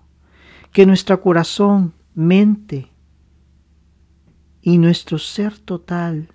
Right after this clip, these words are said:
deben de ser para Dios.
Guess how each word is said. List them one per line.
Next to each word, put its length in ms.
deben 340
de 120
ser 540
para 240
Dios. 640